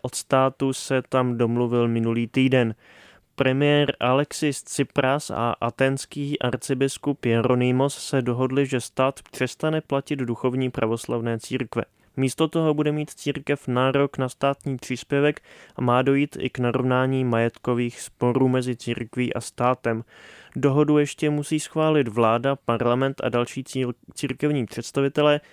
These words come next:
Každopádně je to součást komplexnějšího procesu. Premiér Tsipras, eh, dokonce už mluvil o návrhu na změnu ústavy.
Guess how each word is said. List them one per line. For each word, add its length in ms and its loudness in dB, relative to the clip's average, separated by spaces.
Každopádně 640 2
je 80 2
to 160 -4
součást 480 -2
komplexnějšího 840 -2
procesu. 640 0
Premiér 600 2
Tsipras, 680 0
eh, 40 -10
dokonce 680 -4
už 200 -2
mluvil 340 2
o 240 4
návrhu 560 2
na 140 2
změnu 400 2
ústavy. 600 2